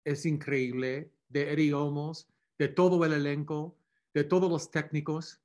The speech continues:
¿sí? que hicieron la película, pero también una razón por qué la película es tan, tiene, ah, ah, después de veinticinco años es más popular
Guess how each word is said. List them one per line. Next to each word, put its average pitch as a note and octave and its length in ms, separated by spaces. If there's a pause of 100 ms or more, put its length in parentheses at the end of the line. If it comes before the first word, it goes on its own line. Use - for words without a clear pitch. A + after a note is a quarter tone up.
(100)
¿sí? D3 420 (300)
que D3 100
hicieron D#3+ 380
la D3 120
película, D3 540
pero D#3+ 220
también E3+ 760 (220)
una E3 240
razón D#3+ 520
por - 180
qué D3 100
la C3 160
película C3 480
es B2 160
tan, C#3+ 500 (280)
tiene, C3+ 720 (320)
ah, A2+ 560
ah, G2+ 440 (600)
después D3+ 580
de E3 80
veinticinco D#3+ 640
años D#3 200
es A#2+ 120
más F#3 380
popular D3+ 680